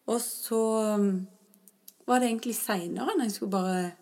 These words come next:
klippe ut jingle og sende til deg og sånn, at jeg plutselig la, la merke til at andre verset, så går teksten sånn:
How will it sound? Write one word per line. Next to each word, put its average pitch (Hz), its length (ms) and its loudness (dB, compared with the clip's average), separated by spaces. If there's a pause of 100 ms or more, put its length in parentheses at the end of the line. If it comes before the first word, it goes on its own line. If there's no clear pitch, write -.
(200)
klippe 196 540 -2
ut 190 140 -2
jingle 196 300 2
og 180 60 -6
sende 185 280 -2
til 202 120 -4
deg 254 140 0
og 359 60 0
sånn, 220 180 0
at - 460 -16
jeg 320 100 0
plutselig 247 340 0
la, 262 120 2
la 240 560 0
merke 214 300 0
til 247 100 -4
at - 180 -12
andre 214 480 0
verset, 196 480 -2
så 208 140 -6
går 202 240 -2
teksten 202 440 -2
sånn: 165 240 -2